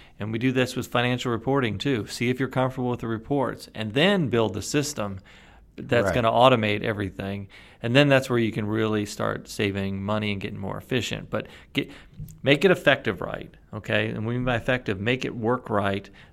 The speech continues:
Speaker 1: Then you can make it eff-, efficient later.
Speaker 2: Right, and then there's the whole consistency factor that layers over the top of that too,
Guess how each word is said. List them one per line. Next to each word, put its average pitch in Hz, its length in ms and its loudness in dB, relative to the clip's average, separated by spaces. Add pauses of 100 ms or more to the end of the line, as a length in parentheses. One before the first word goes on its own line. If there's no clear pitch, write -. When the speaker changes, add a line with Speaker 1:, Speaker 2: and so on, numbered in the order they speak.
Speaker 1:
Then 139 420 4
you 117 120 -4
can 113 100 -2
make 110 180 -2
it 107 80 -2
eff-, - 280 -10
efficient 110 420 -4
later. 104 380 -4 (280)
Speaker 2:
Right, 139 300 2
and 147 160 2
then 135 160 2
there's 139 220 -2
the 131 100 -2
whole 147 160 2
consistency 117 760 -4
factor 92 540 -8
that - 120 -10
layers 90 360 -4
over 85 180 -8
the 76 120 -12
top 87 300 -8
of 78 100 -14
that 78 260 -14
too, 85 400 -6